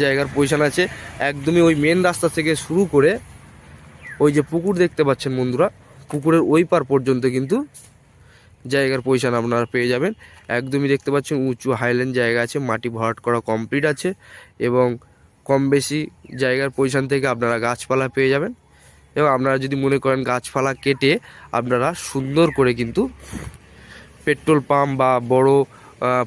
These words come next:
প্রজেক্ট বা বড়, আহ, কলকারখানা এখান থেকে আপনারা করতে পারবেন, কোনো রকম অসুবিধা হবে না বন্ধুরা। খুবই সুন্দর পজিশনের জায়গা। তো বন্ধুরা,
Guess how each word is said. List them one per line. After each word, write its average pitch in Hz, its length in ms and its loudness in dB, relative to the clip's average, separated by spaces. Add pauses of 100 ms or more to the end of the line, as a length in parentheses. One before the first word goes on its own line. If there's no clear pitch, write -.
প্রজেক্ট 147 460 2
বা 135 80 2 (120)
বড়, 131 240 4
আহ, 127 680 -2 (560)
কলকারখানা 143 560 0 (400)
এখান 139 200 -2
থেকে 139 180 -2
আপনারা 135 240 0 (100)
করতে 127 200 -2
পারবেন, 123 300 0
কোনো 127 160 2
রকম 120 240 -2
অসুবিধা 123 320 -4
হবে 123 120 0
না 131 120 -4
বন্ধুরা। 143 260 -4 (640)
খুবই 226 280 0
সুন্দর 180 320 2
পজিশনের 160 460 2
জায়গা। 143 240 2 (2750)
তো 170 100 0
বন্ধুরা, 180 260 4